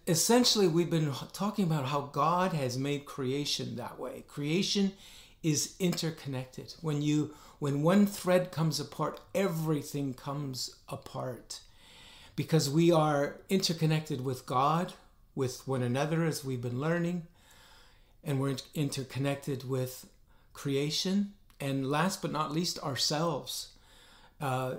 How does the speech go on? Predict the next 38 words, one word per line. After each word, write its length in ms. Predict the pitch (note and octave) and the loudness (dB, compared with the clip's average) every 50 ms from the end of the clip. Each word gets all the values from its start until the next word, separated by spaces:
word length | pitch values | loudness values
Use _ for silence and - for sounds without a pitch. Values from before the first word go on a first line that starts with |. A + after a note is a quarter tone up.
| - | -6
is, 320 | - E3 C3 - - - - - | -4 0 0 0 0 -2 -2 -2
is 360 | D#3 C#3 A#2+ - - - - - - - | 0 0 0 -2 -6 -8 -12 -18 -16 -12
part 420 | - - - D#3+ E3+ F3 E3+ E3+ | -12 -2 4 6 6 6 6 4
of 140 | D#3+ B2 B2 | 2 0 -2
that 300 | D3 B2+ C#3+ - - - - _ - D3+ | -2 -4 -4 -6 -8 -14 -16 _ -10 -8
great 340 | A#2+ C#3 D3 D#3 D#3 D#3 - | -4 -2 -2 -2 -2 -4 -6
interconnection. 960 | A2+ B2+ - - C3+ B2+ - - - C3 B2+ A#2+ B2+ - - - B2+ A#2+ G#2+ - - - - - - _ - - - - - - - - - - | -8 -10 -8 -10 -10 -12 -12 -10 -8 -8 -6 -6 -8 -10 -10 -12 -10 -12 -12 -16 -20 -20 -20 -20 -20 _ -20 -20 -20 -20 -20 -20 -20 -20 -12 -8
And 100 | D#3+ D3 | -2 2
so 140 | - - F#3+ | 6 8 10
our 140 | F#3 F3+ F3 | 10 10 10
reading 440 | E3 F3 F#3+ G#3 G3+ B3 B3 A#3 A3+ | 8 6 6 6 6 6 6 4 4
today 520 | - C#3+ B2 B2 B2 G#2 G2+ G#2 B2+ D#3 | 2 0 0 0 -2 -2 -2 -4 -6 -6
talks 420 | D#3+ - - F#3+ G#3 G#3 - - G#3 | -6 -4 -4 -4 -2 -2 -2 -2 -2
about 260 | E3 F3+ F3 E3+ D#3+ | -2 -2 -2 -2 -2
a 40 | D#3 | -4
great 320 | - D#3 D#3+ E3+ F#3+ F#3 | -2 0 2 2 4 4
unraveling 880 | E3+ D3+ D3 C#3 C3 C3 B2+ C3+ D#3+ E3+ D#3+ D#3+ D3 C#3+ C3 B2 B2 A2 | 2 2 0 0 -2 0 0 2 2 2 2 2 2 0 0 -2 -2 -2
that 160 | A#2 A#2 A2 | -4 -6 -6
occurred. 520 | A2 A2 - - - G#2+ G#2 A2 G#2 - - - _ - - - - - - - - - - - _ | -8 -10 -12 -12 -12 -12 -10 -12 -14 -16 -20 -20 _ -20 -20 -20 -20 -20 -20 -20 -20 -20 -20 -12 _
And 200 | F3 D#3 E3 F#3+ | 0 2 4 6
we, 280 | A#3+ A#3 G#3 G3+ F#3+ - | 6 6 6 4 2 0
many 420 | - C#3 E3 E3+ F#3 G3+ G#3 G3+ | -4 -4 -2 2 2 4 4 4
of 80 | E3 E3+ | 4 4
us 160 | E3 - E3 | 2 2 0
are 60 | D#3+ | 0
familiar 520 | - - D#3+ D#3+ E3 E3 D#3 D#3 D#3 D#3 | 0 2 4 4 6 6 4 4 2 2
with 240 | D3 C#3+ D3+ D3+ D3+ | 2 0 0 -2 -2
the 120 | - D3+ C#3+ | -4 -2 0
story 420 | - - - - C#3+ C#3+ C#3+ C#3+ | 0 0 0 0 0 0 0 0
from 180 | C#3+ D3 C#3 B2 | 0 -2 -2 -2
Genesis 580 | B2 C#3+ C#3 C#3 C3 - - C#3+ B2 - - | -2 -2 -2 -2 -2 -2 -2 0 0 0 0
three 280 | - C#3+ C#3 C#3 C#3 C3+ | 0 0 0 0 0 0
as 180 | C3+ B2 A#2+ | 0 -2 -4
the 140 | - C#3+ C3 | -4 -4 0
story 520 | - - - - E3+ F3 F3+ F3+ F3 D#3+ D#3 | 0 0 2 4 4 6 6 6 4 2 0
of 140 | C3 C3 | -2 -4
the 100 | B2+ C3 | -6 -8
fall 800 | B2 - - - D#3 D#3+ E3+ D#3+ C#3+ B2 A#2 A2+ A2 - - | -8 -6 0 2 4 6 6 6 4 2 -2 -6 -8 -12 -16